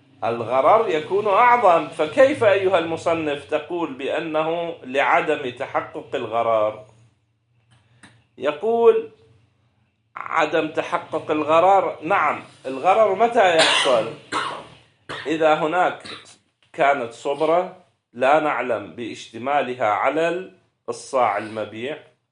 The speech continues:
واتفق البائع والمشتري بأنه البائع قال: "أبيعك هذه الصبرة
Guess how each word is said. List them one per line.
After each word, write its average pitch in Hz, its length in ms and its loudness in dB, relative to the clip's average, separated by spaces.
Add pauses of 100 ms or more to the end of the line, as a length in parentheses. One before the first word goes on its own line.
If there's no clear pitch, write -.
(1000)
واتفق 151 720 -2
البائع 117 640 0
والمشتري 175 840 -2
بأنه 127 960 -6 (540)
البائع 117 580 -2
قال: 113 320 -2
"أبيعك 135 600 -4
هذه 123 480 -2
الصبرة 165 800 -2